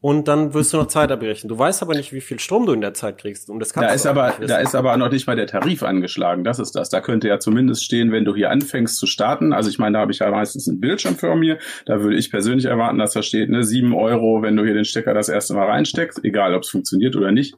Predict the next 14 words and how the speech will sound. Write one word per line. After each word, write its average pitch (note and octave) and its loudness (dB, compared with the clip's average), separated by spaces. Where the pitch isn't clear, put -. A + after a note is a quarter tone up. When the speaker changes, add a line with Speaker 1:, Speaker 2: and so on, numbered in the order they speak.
Speaker 2:
Manchmal F2+ -4
funktioniert G2 -2
es - -6
ja B2+ 0
vielleicht B2 -2
auch A#2 0
nicht, B2 0
ne? C3+ 0
So G3+ 2
und - 2
so - 0
viel - 0
pro - -2
Kilowattstunde. C#3+ 2